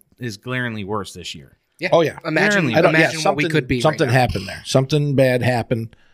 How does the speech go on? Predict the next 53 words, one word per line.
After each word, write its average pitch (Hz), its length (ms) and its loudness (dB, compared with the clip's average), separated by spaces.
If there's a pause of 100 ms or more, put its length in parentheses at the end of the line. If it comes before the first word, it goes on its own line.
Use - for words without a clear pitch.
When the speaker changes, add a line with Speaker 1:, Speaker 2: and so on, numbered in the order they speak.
(580)
Speaker 3:
I 123 180 -2
don't 127 140 0
know 127 440 2
what 127 260 2
it 131 100 4
is, 117 260 2
but 110 360 2
yeah, 110 200 4
you're 104 220 0
right. 98 400 0
It's 107 260 -8
not 135 360 -2
even 139 260 -4
as 127 140 -4
good 139 160 -2
as 139 120 -2
it 139 40 2
was 135 200 0
last 131 360 0
year. - 240 -8
Speaker 1:
Yeah. 120 240 -6 (160)
Speaker 3:
And 160 100 4
I'm 151 160 0
thinking 190 340 -2
these 135 200 -4
same 143 220 0
people 175 340 0
are 107 80 4
probably 139 340 0
predicting 131 520 -2
that, 107 120 -6 (380)
that 120 160 -8
Pat 156 160 2
Mahomes 127 420 2
will 117 160 0
retire 104 480 -2
after 98 240 -8
the 92 140 -16
season, - 480 -2
right? 127 280 2
I 135 60 4
Speaker 1:
<laughs> - 0 -
Speaker 3:
mean, 127 220 4
Speaker 1:
Who 135 340 0
knows? 113 140 4
Speaker 3:
he's, 127 280 2
he's 156 220 4
gotta 135 240 4
be 139 100 2
Speaker 1:
Who 139 60 4
Speaker 3:
hot 131 200 2
Speaker 1:
knows? 117 120 -4
Speaker 3:
garbage. 120 560 -4